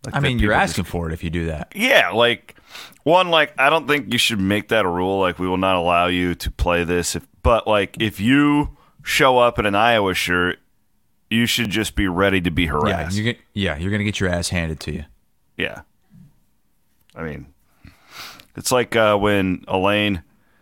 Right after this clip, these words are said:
Speaker 1: showed up in the
Speaker 2: Yeah.
Speaker 1: Yankees box in her Oriole hat. It's just
Speaker 2: Mm-hmm.
Speaker 1: disrespectful, right?
Speaker 2: It is.
Speaker 1: 'Cause
Speaker 2: I,
Speaker 1: it's
Speaker 2: I
Speaker 1: not
Speaker 2: mean, I,
Speaker 1: like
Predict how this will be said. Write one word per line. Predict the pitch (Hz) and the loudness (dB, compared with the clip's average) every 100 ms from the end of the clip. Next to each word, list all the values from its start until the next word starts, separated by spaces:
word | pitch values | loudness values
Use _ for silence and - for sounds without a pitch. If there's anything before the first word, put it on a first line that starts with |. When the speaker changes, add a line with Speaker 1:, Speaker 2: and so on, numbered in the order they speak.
| _ _ _ - | _ _ _ -8
Speaker 1:
showed | - 117 104 | 0 2 4
up | 101 - | 2 2
in | 92 | 0
the | 87 | 2
Speaker 2:
Yeah. | 90 | 2
Speaker 1:
Yankees | 98 98 85 | 0 -2 -4
box | - 90 90 - | 0 0 0 0
in | 87 | 0
her | 82 | 2
Oriole | 101 104 80 71 | 2 2 0 -4
hat. | - - | -6 -6
It's | 92 | -6
just | - 110 | -4 -2
Speaker 2:
Mm-hmm. | 113 | 0
Speaker 1:
disrespectful, | 113 156 - 110 90 - - | -2 -2 -2 -2 -2 -4 -8
right? | 71 90 - - | -6 -6 -8 -8
Speaker 2:
It | 101 | -4
is. | 104 78 - - _ _ _ _ _ _ _ - - - | -2 -2 -6 -14 _ _ _ _ _ _ _ -12 -12 -6
Speaker 1:
'Cause | 110 | -2
Speaker 2:
I, | |
Speaker 1:
it's | 110 | 0
Speaker 2:
I | |
Speaker 1:
not | 143 | 2
Speaker 2:
mean, | 151 | 4
I, | 143 | 2
Speaker 1:
like | 110 | 0